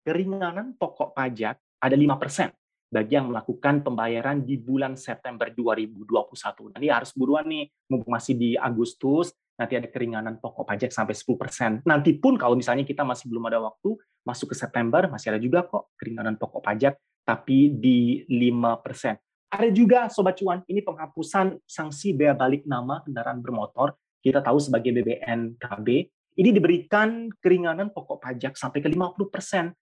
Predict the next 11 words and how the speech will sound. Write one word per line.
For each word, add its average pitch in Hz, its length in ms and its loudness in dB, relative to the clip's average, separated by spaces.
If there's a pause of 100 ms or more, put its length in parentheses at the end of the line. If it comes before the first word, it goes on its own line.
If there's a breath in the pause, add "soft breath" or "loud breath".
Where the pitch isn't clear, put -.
(200)
untuk 143 200 -2
kita 160 240 2
bisa 139 240 0
balik 127 240 2
nama 123 240 0
kendaraan 123 480 0
bermotor 135 560 0 (320)
kedua 120 1040 -2
dan 95 320 -12
juga 107 320 -2
seterusnya. 98 800 -4